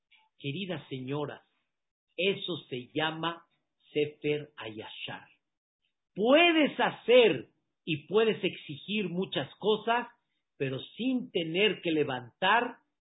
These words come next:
pleito, sin tener que levantar la voz, sin tener que levantar coraje, sino yendo derechi-, derechito. Esa fue la conducta tan impactante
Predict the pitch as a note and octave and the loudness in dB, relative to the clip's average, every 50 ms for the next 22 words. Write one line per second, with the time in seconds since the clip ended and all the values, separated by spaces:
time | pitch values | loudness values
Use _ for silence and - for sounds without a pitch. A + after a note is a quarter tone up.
0 | _ - G3+ A3+ B3 C4 C4+ C#4 C4 A#3 D#3 - - A#3 A3 F#3+ D3 - - - | _ -8 -4 4 6 8 8 8 6 4 2 2 8 8 10 10 8 4 0 -14
1 | _ _ _ _ _ _ _ _ _ - D#3+ D#3 D3 C#3 - D3 C#3+ D3 D#3+ F3+ | _ _ _ _ _ _ _ _ _ -6 -4 -4 -4 -4 -4 -6 -4 -2 0 0
2 | F3+ F3 - E3+ D#3 D3+ C#3+ C3+ B2+ A#2+ A#2+ - - - D3+ D3 C#3+ C3+ C3+ B2 | -2 -2 -2 -4 -4 -2 -2 -2 -4 -6 -8 -12 -6 -4 -2 -2 -2 -4 -4 -6
3 | A2+ G#2+ C3 D3 C#3+ - - - - - - - _ _ _ _ _ _ _ _ | -4 0 2 2 2 2 -4 -12 -16 -16 -18 -20 _ _ _ _ _ _ _ _
4 | _ _ _ - - F3+ F3+ D#3+ C#3 F3+ D#3+ D#3 F3 G3 F#3+ - - F3+ E3+ D#3+ | _ _ _ -6 -2 -2 -2 -2 -2 -2 -2 0 0 0 0 0 -2 -2 0 0
5 | D#3 C#3 C#3 C3+ C#3 C3+ - F#3 F3+ F3+ E3 D3 C#3 - _ _ _ _ - F3+ | 0 0 -2 -4 -6 -6 0 4 4 4 4 2 -2 -8 _ _ _ _ 0 2
6 | E3+ D#3+ D3+ E3 F#3 F3 C#3+ - - D3 A#2 G#2+ - _ _ _ _ _ _ _ | 4 4 6 6 4 4 2 0 -2 -2 -2 -2 -6 _ _ _ _ _ _ _
7 | _ _ _ _ - E3+ G3 G#3 G3+ G#3 A#3 B3+ - - - _ _ - C3 C#3 | _ _ _ _ -4 -2 0 0 2 4 2 2 2 -2 -10 _ _ -14 -8 -2
8 | E3 F#3 G#3 G#3 F#3 D#3+ - G#3 F#3 D3 C#3+ D3+ D3 C#3 C3 B2+ - - - - | -2 -2 0 -2 -4 0 0 0 0 0 0 -2 0 0 -4 -6 -6 -10 -10 -8
9 | F3+ F#3 F3+ D#3 C#3+ D3+ C#3+ C#3+ C#3 C#3 - - F#3 F#3 - - - A#2 F#2 - | -8 -8 -6 -2 -2 0 0 0 -2 -2 -6 -6 -4 -6 -6 -6 -8 -10 -10 -10
10 | _ _ _ _ _ _ _ _ _ _ - F3+ F#3 F#3 F3+ - E3+ C#3+ - - | _ _ _ _ _ _ _ _ _ _ -6 -4 -4 -4 -2 -4 -8 -8 -8 -8
11 | - D#3 E3+ F3 E3 C#3+ C#3 - - C#3+ C#3 C3+ B2+ B2+ - G3 F#3+ - - - | -6 -4 -2 0 0 -2 -4 -4 -6 -6 -6 -6 -8 -8 -8 -8 -8 -8 -10 -6
12 | - D3+ B2+ - - - F#3 F3 G3+ G3+ F#3 F3 E3 D#3 C#3+ D3 - D3 C3+ C3+ | -4 -4 -4 -6 -8 -6 -4 -4 -2 -2 -4 -4 -4 -4 -6 -8 -8 -8 -8 -8
13 | - - _ - - F#3+ G#3+ A3+ A3 G3 - - A3 A3+ A3+ - | -10 -18 _ -2 0 0 0 0 -4 -6 0 2 2 2 2 -4